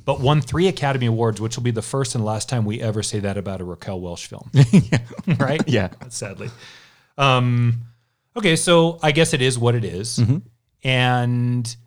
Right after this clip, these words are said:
Speaker 1: we're gonna jump ahead from nineteen sixty-six. Okay, so there's some rumors that the movie originally was based on an Asimov story.
Speaker 2: Okay.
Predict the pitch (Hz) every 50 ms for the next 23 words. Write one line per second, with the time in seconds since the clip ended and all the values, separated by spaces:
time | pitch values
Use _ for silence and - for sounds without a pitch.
0 | _ _ - 135 131 147 139 131 117 113 135 135 131 139 117 135 135 131 - -
1 | 135 120 117 113 117 120 123 147 - - - 151 151 147 - - 135 135 - -
2 | 143 131 - - 117 104 101 - - 165 165 165 156 123 156 151 147 151 147 -
3 | - 202 202 185 143 143 143 143 139 131 131 120 117 113 123 113 117 127 113 110
4 | 117 120 123 117 117 120 117 113 117 - 120 110 98 107 113 104 107 113 110 107
5 | 101 95 87 90 104 104 98 - 107 101 95 101 - 107 101 104 104 104 101 101
6 | 98 98 101 98 98 95 95 - - _ - - - - - 110 98 87 82 92
7 | - - 117 117 117 110 117